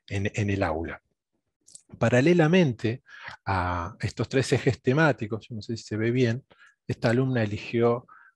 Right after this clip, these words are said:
cubrir la banda B T S, que es una banda japonesa.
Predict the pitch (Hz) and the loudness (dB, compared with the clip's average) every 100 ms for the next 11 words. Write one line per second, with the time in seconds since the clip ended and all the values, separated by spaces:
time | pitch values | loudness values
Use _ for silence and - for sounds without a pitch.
0 | - 110 113 131 127 - 107 104 120 123 | -8 -2 0 2 0 -2 -4 -2 -4 -4
1 | 107 107 113 127 131 123 - - - 98 | -6 -6 -6 0 0 0 -6 -20 -14 -12
2 | 98 101 95 - - 139 139 - 123 | -10 -8 -8 -6 -2 0 0 -2 -8